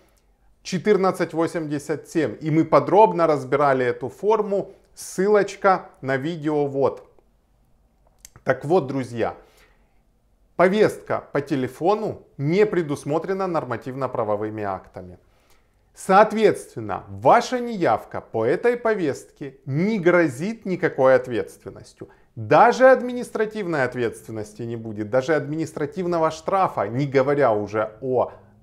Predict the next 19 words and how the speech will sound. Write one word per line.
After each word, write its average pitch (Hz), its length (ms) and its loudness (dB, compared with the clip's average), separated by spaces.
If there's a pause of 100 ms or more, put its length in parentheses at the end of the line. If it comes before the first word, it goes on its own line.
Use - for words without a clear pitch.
том, 220 380 -2 (160)
будет 190 500 -6
ли 170 300 -4
уголовная 117 580 0
ответственность 202 720 -4
за 120 160 -4
неявку 123 520 -4
по 113 160 -10
такой 107 320 -6
повестке. 107 640 -10 (1040)
Чтобы 220 460 4
вы 269 140 0
не 277 120 -2
думали, 185 460 0
что 180 260 -2
это 214 300 2
сугубо 170 880 4
мое 165 380 4
мнение, 156 800 -2